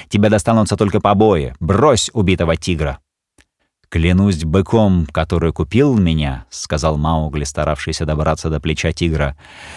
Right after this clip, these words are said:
«Неужели я должен целый день болтать со старой обезьяной? Сюда, Акела, этот человек надоедает мне». Все еще наклонявшийся над головой Шерхана, Бульдео внезапно очутился на траве.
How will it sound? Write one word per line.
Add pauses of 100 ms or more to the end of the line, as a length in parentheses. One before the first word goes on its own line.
«Неужели
я
должен
целый
день
болтать
со
старой
обезьяной?
Сюда,
Акела,
этот
человек
надоедает
мне». (1000)
Все
еще
наклонявшийся
над
головой
Шерхана,
Бульдео
внезапно
очутился
на
траве.